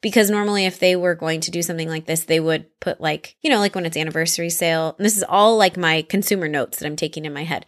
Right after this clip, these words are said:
They would put up kind of, like, curtains so you can't see what they're doing, so it draws allure. And, like, they're not doing that.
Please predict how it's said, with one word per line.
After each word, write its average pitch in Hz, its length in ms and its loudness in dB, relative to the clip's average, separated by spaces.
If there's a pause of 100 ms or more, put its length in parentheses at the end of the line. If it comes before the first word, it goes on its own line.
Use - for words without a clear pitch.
They 214 160 6
would 190 200 0
put - 100 0
up 165 320 2
kind 220 160 2
of, 180 80 -2
like, 151 160 2
curtains 165 480 -2
so 208 80 2
you 196 80 0
can't - 300 -2
see 220 120 -2
what 175 200 0
they're 170 100 -2
doing, 208 320 0
so 180 140 0
it - 100 0
draws 160 240 0
allure. 214 300 4
And, 185 180 4
like, 170 200 -2
they're 190 120 6
not 214 240 -2
doing 185 360 -2
that. 151 340 -2